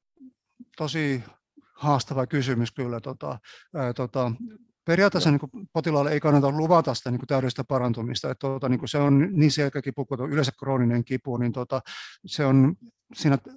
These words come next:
Speaker 1: jonkin, jonkinasteisen kivun kanssa pitää oppia potilaan elämään, elämään, tota, mutta on, kun on kirjallisuutta katsonut ja tota, niinku, no, niitä on brittitutkimuksiakin tuossa niinku, ää,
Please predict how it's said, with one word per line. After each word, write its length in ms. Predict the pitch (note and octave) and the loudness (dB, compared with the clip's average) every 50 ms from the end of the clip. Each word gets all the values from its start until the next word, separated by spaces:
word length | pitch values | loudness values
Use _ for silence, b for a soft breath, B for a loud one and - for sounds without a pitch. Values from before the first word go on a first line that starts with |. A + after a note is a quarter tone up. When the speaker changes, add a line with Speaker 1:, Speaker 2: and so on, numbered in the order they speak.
| _ _ - | _ _ -4
Speaker 1:
jonkin, 400 | D3+ E3+ E3+ F3 E3+ G3 G3 - | 2 4 4 4 2 0 -6 -6
jonkinasteisen 800 | D3+ F3 G3 G#3 - F#3+ E3 D3 C3 C3 - - C3+ A#2+ D3 C3+ | 0 4 4 4 4 4 2 0 0 -4 -6 -8 -6 -2 -2 -2
kivun 260 | - D3+ C3+ C3+ C3 - | 0 0 0 0 0 0
kanssa 220 | B2+ B2 A#2 C#3 - | -2 -4 -6 -6 -8
pitää 240 | C#3 B2 C#3 C3+ C3 | -8 -4 -2 0 0
oppia 300 | C3 B2+ - C#3+ B2+ - | 0 -2 -4 -8 -10 -8
potilaan 420 | - C3+ - C3+ B2+ B2+ C3 D#3 | -8 -6 -4 -2 0 0 0 2
elämään, 480 | C#3 C#3+ C3+ A#2+ A#2+ A#2+ A#2+ B2 B2 A#2 B B B B B B B | 0 0 0 0 0 0 -2 -2 -4 -6 B B B B B B B
elämään, 520 | E3 D#3 D3 C#3+ C3+ B2+ B2 A#2+ A#2 A2 | 0 2 4 4 4 4 4 4 2 0
tota, 260 | C#3 C3 A2+ - C3 | -2 -4 -4 -2 0
mutta 300 | B2 C3+ C3 - D3+ C#3 - - - | 0 0 0 -2 -4 -6 -6 -8 -4
on, 400 | - F3+ F#3 G3 F#3+ G3 G3 - _ | 0 4 4 4 4 2 -2 -8 _
kun 180 | - E3 E3+ | -6 -2 0
on 160 | E3 E3 D#3+ - _ _ _ | 2 2 0 0 _ _ _
kirjallisuutta 440 | - E3+ E3 D#3+ - D#3 - - C#3 | -2 0 0 0 -2 -4 -4 -4 -4
katsonut 560 | - D#3+ D3+ - - - C#3+ B2+ B2+ B2+ B2+ | 0 0 0 0 0 0 2 4 4 4 2
ja 100 | B2+ B2 | 2 0
tota, 260 | B2 C3 B2 - B2+ B2 | -2 -4 -4 -4 -2 -2
niinku, 200 | B2 - C#3+ B2 | -2 -2 -2 -2
no, 160 | C3 C#3+ D3 | -2 0 0
niitä 200 | C3+ C3 - C3 | -2 -2 0 -2
on 60 | B2 | -2
brittitutkimuksiakin 1040 | D3+ C#3+ C#3 - C#3 B2 C3+ A#2 - - C3+ A#2+ B2 - - C#3 B2 A#2 - - | 0 -2 -2 -2 -2 -4 -4 -6 -4 -2 -2 -2 -2 -2 -4 -6 -6 -6 -8 -12
tuossa 260 | - - A#2+ - - A#2+ | -12 -10 -8 -4 -2 -2
niinku, 320 | A#2+ - C3 C3 B2+ C#3+ | -2 -2 -2 -2 -2 -2
ää, 200 | D3 C#3 C3 | -2 -4 -4